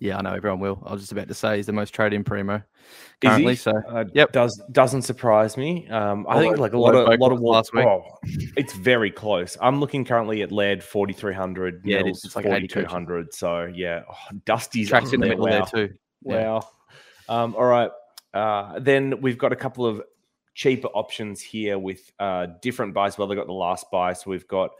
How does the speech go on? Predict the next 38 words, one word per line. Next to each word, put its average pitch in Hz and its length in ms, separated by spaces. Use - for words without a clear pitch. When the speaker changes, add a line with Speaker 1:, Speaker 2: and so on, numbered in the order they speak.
Speaker 2:
uh, 92 100
Brayshaw 110 720
at - 260
five 104 240
fifty-seven 92 720
with 87 80
a 90 60
hundred 90 260
break 87 240
even, 113 320
and 95 160
then 92 160
Petrarca - 460
at - 120
five 92 320
seventy, 92 300
eighty 95 160
K 95 220
with 87 180
a 85 40
ninety-nine 104 440
break 98 240
even. 98 320
So 85 220
very 107 320
similar 95 460
spots - 420
and, 90 240
and 92 140
very 90 200
heavily 90 260
discounted 85 600
compared 87 380
to - 80
the 87 120
other 82 180
two. 113 400
Uh, 95 880